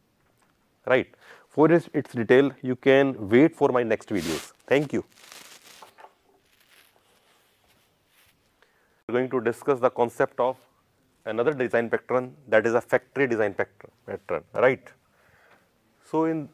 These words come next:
here we will learn first the basic of the factory design pattern, then we will go for why we have to go for the factory design pattern. That means,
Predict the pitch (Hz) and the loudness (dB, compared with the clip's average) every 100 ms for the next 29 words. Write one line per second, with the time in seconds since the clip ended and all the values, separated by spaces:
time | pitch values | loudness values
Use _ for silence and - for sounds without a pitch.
0 | _ - 139 143 143 139 151 117 113 113 | _ -6 -2 -2 -2 -4 -4 -2 -2 -4
1 | 127 _ _ _ _ _ _ _ - 135 | -14 _ _ _ _ _ _ _ -4 -4
2 | - - _ 104 90 110 107 151 147 151 | -4 -16 _ -14 -10 -10 -8 -8 -2 0
3 | 147 143 131 _ - - 143 135 143 135 | -2 -4 -12 _ -8 -6 -6 -2 0 -2
4 | 127 - 135 127 _ _ _ _ _ 101 | -4 -6 -12 -14 _ _ _ _ _ -6
5 | 104 131 139 _ _ _ _ - 135 135 | -4 -4 -8 _ _ _ _ -14 -12 -8
6 | 131 143 147 90 78 101 156 165 - - | -6 -6 -8 -8 0 2 2 -2 -12 -6
7 | 139 139 127 123 117 110 117 - _ _ | -2 -2 -2 -4 -4 -6 -8 -12 _ _
8 | _ _ _ _ _ - - - _ 131 | _ _ _ _ _ -4 -2 -2 _ -10
9 | 143 135 _ 107 101 110 104 113 - 107 | -10 -14 _ -14 -8 -8 -8 -10 -10 -12
10 | 92 113 120 131 117 | -6 -6 -6 -10 -10